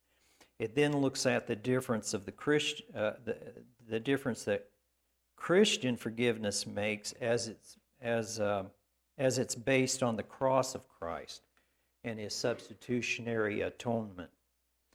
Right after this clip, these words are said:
along with the basic directives from Jesus about forgiveness. The la-, uh, oh, part of that was the second section, understanding forgiveness,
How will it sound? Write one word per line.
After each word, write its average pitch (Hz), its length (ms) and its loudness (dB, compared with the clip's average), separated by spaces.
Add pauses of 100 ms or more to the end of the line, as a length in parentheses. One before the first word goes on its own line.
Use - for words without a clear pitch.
(280)
along 131 500 6
with 110 180 -6
the 123 60 -4
basic 120 680 2
directives 110 760 0
from 98 160 -16
Jesus 98 680 -12 (600)
about 101 500 -4
forgiveness. 98 720 -6 (440)
The 131 80 4
la-, 139 140 8
uh, 117 540 4 (3000)
oh, 95 120 -6 (220)
part 135 220 6
of - 80 -2
that 101 180 0
was 98 160 -4
the - 140 -10
second 113 400 -2
section, 90 520 -6
understanding 110 880 -4
forgiveness, 82 720 -12